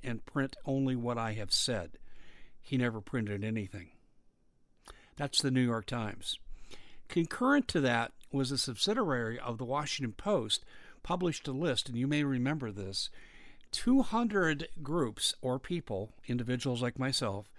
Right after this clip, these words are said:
who are agents of Russia. Well, we should have seen the Russian collusion delusion coming Trump's way when this happened. I believe this was in September or October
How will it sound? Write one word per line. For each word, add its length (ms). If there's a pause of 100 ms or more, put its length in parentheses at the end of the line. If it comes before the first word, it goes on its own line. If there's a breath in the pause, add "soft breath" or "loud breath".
(440 loud breath)
who 280
are 300
agents 540
of 220
Russia. 380
Well, 300
we 140
should 180
have 80
seen 420
the 160
Russian 420
collusion 480
delusion 440
coming 280
Trump's 320
way 200
when 140
this 160
happened. 380 (460 loud breath)
I 120
believe 520
this 240
was 220
in 180
September 680
or 120
October 520